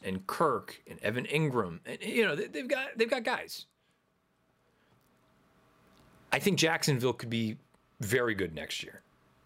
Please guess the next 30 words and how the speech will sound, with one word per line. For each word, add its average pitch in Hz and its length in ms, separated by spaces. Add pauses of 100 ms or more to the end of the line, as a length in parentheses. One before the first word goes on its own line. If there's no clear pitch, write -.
(540)
Maybe 120 280
not 92 240
an 85 220
A 120 160
F 92 80
C 139 180
contender, 170 480
but 160 80
I 190 60
can 254 80
see 269 80
them 135 160
winning 120 220
that 98 120
division. 98 400 (200)
The 113 80
division's 131 280
trash, - 400
always 117 220
has 123 180
been. - 220 (3250)
As 120 100
far 160 220
as 127 220 (500)
this 156 300
year, 156 280
this 147 240
week 160 220
is 143 80
concerned, 151 480